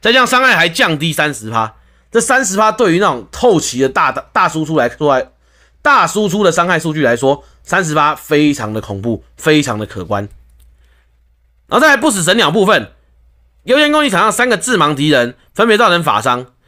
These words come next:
目标处于致盲状态的改为施加晕眩。好，那这种时候就要想想看，谁可以打出致盲？因为讲真的，冷月现在临时想不到谁打致盲的，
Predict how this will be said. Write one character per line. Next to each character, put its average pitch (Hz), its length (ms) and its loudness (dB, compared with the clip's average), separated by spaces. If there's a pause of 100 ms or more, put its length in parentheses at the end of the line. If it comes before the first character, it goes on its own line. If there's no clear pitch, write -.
(160)
目 254 120 2
标 269 120 4
处 190 140 2
于 175 40 0
致 233 120 -2
盲 180 140 2
状 202 100 2
态 196 120 2
的 175 100 2
改 147 140 0
为 135 100 0
施 156 140 -6
加 160 220 -2
晕 208 180 -4
眩。 160 280 -2 (1300)
好， - 520 0
那 160 520 2 (480)
这 269 100 0
种 226 80 4
时 196 60 2
候 226 80 4
就 233 60 4
要 202 60 2
想 180 140 2
想 - 20 -2
看， 165 300 -2
谁 - 640 0 (280)
可 156 180 2
以 139 300 0 (580)
打 147 220 2
出 180 200 0
致 175 200 -2
盲？ 98 180 -4
因 - 840 -8
为 285 40 4
讲 196 120 2
真 233 100 2
的， 226 80 4
冷 151 120 2
月 202 80 4
现 220 80 2
在 180 40 2
临 156 140 2
时 165 100 0
想 127 140 0
不 131 60 2
到 147 60 2
谁 123 140 -2
打 98 160 -2
致 127 140 -4
盲 92 140 -6
的， 92 140 -14